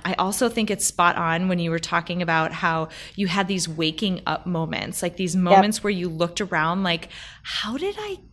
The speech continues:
Speaker 1: get here?
Speaker 2: <laughs>
Speaker 1: Like, what happened?" And I think that is so normal. And not only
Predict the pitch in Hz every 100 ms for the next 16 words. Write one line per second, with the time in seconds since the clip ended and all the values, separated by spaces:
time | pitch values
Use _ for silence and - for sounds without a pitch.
0 | - - 175 240 - - 254 196 - 208
1 | 269 208 202 - - - - - - -
2 | 196 247 392 427 - - - - - 170
3 | 247 285 202 170 - 220 240 254 - 294
4 | 311 285 233 185 - - 208 208 226 233
5 | 254 254 - - - - 185 180 202 214
6 | 202 160 160 - 214 214 254 370 269 226
7 | 240 277 302 - -